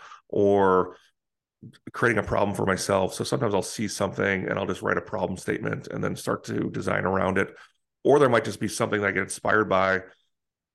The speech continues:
that other designers are doing and, um, make a project for myself. An example of that is, um,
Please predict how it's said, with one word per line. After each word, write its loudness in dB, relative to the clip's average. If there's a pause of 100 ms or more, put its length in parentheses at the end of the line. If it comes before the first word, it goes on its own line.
that -8
other 4
designers 2
are 2
doing -4
and, -2
um, -2 (160)
make -6
a -8
project 0
for -4
myself. -2
An 0
example 0
of 2
that 0
is, -2 (560)
um, -4